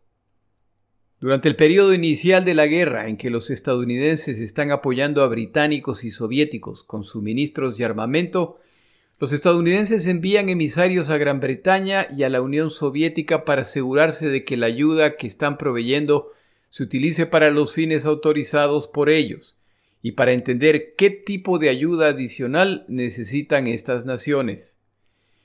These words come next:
Estas no son reuniones políticas, son técnicas y de planificación.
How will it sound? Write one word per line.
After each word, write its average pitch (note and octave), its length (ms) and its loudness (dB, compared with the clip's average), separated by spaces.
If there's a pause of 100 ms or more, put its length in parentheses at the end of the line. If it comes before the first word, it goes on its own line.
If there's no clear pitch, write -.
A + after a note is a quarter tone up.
(220)
Estas E3 380 0
no G3 160 0
son G#3 300 -2
reuniones F#3+ 560 0
políticas, - 840 -6
son B2+ 440 -6
técnicas F#3+ 720 0
y C3+ 140 -4
de B2+ 140 -2
planificación. B2+ 880 -6